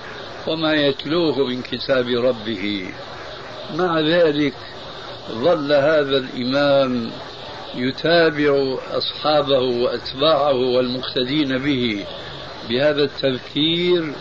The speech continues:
وحتى اليوم لما يستطع أن يستقيم بهم على الجادة.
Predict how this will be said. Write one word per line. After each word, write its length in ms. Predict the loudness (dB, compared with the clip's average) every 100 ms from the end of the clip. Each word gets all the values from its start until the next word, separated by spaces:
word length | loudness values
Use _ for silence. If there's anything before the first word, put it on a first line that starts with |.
| -12 -14 -14 -14 -14 -14 -10 -8
وحتى 600 | -4 -2 -4 -4 0 0
اليوم 1000 | 0 2 4 6 6 4 2 -2 -6 -8 -12 -14 -14 -14 -14 -8
لما 600 | -2 0 0 -2 0 0
يستطع 920 | 0 0 -2 -2 -2 -2 2 2 2 0 -10 -14 -14 -14 -14 -14 -12 -2
أن 500 | 2 2 0 -2 -8 -10 -2
يستقيم 1080 | 0 2 0 0 -2 0 0 0 2 0
بهم 460 | 2 0 2 -2 -2
على 220 | 0 2
الجادة. 840 | 2 0 2 2 2 -2 -4 -4